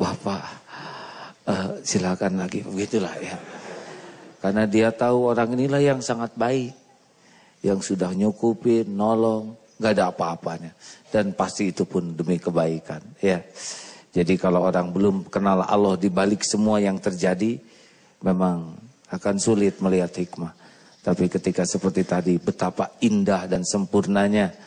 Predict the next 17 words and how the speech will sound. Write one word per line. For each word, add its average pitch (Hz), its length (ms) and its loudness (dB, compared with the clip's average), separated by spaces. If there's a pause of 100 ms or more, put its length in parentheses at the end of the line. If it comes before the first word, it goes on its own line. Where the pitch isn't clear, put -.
(300)
perencanaan 92 800 2
Allah. 90 340 2
Wah, 92 260 -4 (600)
kita 120 320 0
cuma 117 240 2
bisa 113 260 2
nangis 151 720 2
saja. 101 300 2 (720)
Nangis 110 420 2
takjub 123 540 0
kepada 104 420 0
maha 110 300 0
baiknya 117 480 2
Allah. 117 320 2 (1600)
Sulit 131 400 4
untuk 113 260 2
mengeluh. 104 400 4